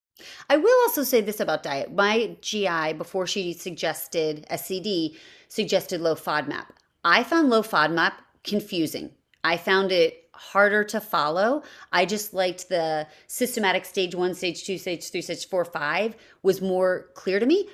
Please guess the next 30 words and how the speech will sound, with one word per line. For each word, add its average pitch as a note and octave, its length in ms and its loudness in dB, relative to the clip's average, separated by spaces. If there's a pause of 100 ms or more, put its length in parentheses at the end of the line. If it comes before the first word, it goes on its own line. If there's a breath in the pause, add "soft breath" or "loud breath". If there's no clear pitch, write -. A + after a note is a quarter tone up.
So - 180 2
I - 20 8
would C#4+ 120 8
also C#4 420 -2
encourage A#3+ 440 0
people G#3 440 0 (280 loud breath)
to A3+ 100 -2
look, A3+ 420 0
no, A3 300 4
don't B3 280 2
overwhelm B3+ 540 4
yourself G3+ 420 0
with, F#3+ 140 -2
like, D#3+ 300 -2
decision G3+ 500 -4
overload, C#3+ 540 -2
right? D#3+ 320 0 (260 loud breath)
But G#3 200 0
take, B3+ 260 4
like, G#3+ 340 -2
two A#3 240 -2
diets. E3 320 4
I F3+ 80 0
know F3+ 80 2
you've F#3+ 140 0
done F#3+ 160 0
the F3 60 0
great F3 260 -4
podcast F3 560 -2
episodes D3+ 680 -2